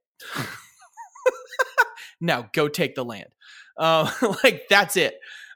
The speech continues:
Um, it's a little bit more wordy than that, but, um, he, he's just like, "All right, that's over. Your turn." And, uh,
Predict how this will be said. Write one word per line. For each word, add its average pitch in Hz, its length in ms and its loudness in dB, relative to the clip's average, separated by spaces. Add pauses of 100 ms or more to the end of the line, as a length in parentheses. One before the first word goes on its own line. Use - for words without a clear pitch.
Um, 151 260 2
it's 147 220 -6
a 160 40 -2
little 151 200 -2
bit 139 140 -4
more 139 180 -2
wordy 127 260 -2
than 113 160 -12
that, 101 240 -10
but, 151 300 0 (400)
um, 143 360 0 (280)
he, 196 340 -4
he's 175 260 -4
just 190 280 -2
like, 170 260 0
"All 180 80 4
right, 202 240 2
that's 185 240 0
over. 147 480 -2
Your 165 160 -4
turn." 120 340 -6 (480)
And, 143 400 0 (500)
uh, 143 340 2